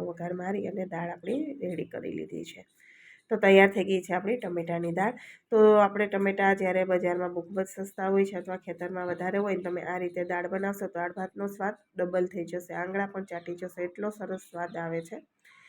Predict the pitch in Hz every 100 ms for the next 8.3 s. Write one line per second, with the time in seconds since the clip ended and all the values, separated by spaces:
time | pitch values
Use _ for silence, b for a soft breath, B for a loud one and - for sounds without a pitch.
0 | b b 226 220 208 214 214 220 214 208
1 | 208 202 190 190 190 196 202 226 247 190
2 | 180 180 185 190 185 196 190 180 185 190
3 | 196 B B B B 196 196 196 202 220
4 | 240 233 196 185 190 190 196 196 196 202
5 | 208 202 196 202 214 196 185 180 175 180
6 | 180 175 175 175 170 170 170 170 170 208
7 | 233 190 190 175 170 170 170 - - 196
8 | 202 165 185